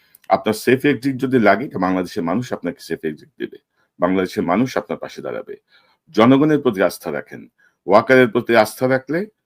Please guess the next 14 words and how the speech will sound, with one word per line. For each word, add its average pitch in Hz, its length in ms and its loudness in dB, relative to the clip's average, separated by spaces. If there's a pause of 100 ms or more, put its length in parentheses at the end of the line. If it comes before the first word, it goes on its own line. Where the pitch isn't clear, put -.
(140)
বিপদে 101 320 0
পড়বেন। 80 400 -6
হাসিনাও 104 340 -4
বিপদে 87 320 -4
পড়ছিল, 71 400 -14 (600)
ওয়া-, - 420 0 (120)
ওয়াকার 95 340 2
কিন্তু 113 240 -2
হাসিনাকে 101 400 -2
রক্ষা 98 240 -6
করতে 90 240 -6
পারেনি, 69 400 -8
যদিও 104 360 2
সে 101 280 0